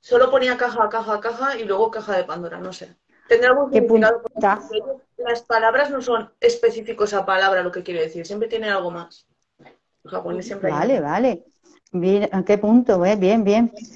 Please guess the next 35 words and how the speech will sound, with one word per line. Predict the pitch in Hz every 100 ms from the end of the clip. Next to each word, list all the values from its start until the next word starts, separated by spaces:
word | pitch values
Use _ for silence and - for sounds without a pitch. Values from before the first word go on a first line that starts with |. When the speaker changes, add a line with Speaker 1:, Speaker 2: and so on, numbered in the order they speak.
| - -
Speaker 2:
Hombre, | 202 226 226
Caja | 214 226
de | 226
Pandora, | 226 226 226 233 233
a |
mí | 220 247
una | 254 247
persona | 240 240 254 220
que | 185
leyó | 180 180 202
mi | 208 220 220 220
novelita, | 220 208 220 220 220 214
la | 196
primera, | 196 226 190 - _ _ -
y | 220 220
me | 202 202 196 196 196 190
dijo | 202 233
que | 226
le | 220
gustaba, | 233 - 220 233 220 233 277 _ _ -
eh, | 196 202
le | 196
gustó, | 196 202 226
dice, | 233 233 214
"Me | 214
gusta | 226 269 285
porque | 240 226
toca | 240 269
muchos | 254 269 269 240
temas", | - 214 233 185
¿no? | 190 294
No | 233
sé, | 214 220
como | 190
de | 185